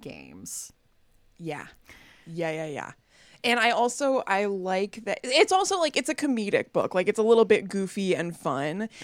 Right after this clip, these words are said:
Speaker 2: And so they basically refer to their higher power, if you will, as Emilio,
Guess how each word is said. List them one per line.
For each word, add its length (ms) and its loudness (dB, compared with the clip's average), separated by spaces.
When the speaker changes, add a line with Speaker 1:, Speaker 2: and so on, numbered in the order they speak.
Speaker 2:
And 200 2
so 600 0
they 300 2
basically 680 0
refer 600 0
to 380 -4
their 580 0
higher 440 -2
power, 720 -4
if 180 -10
you 100 -8
will, 280 0
as 320 0
Emilio, 880 -2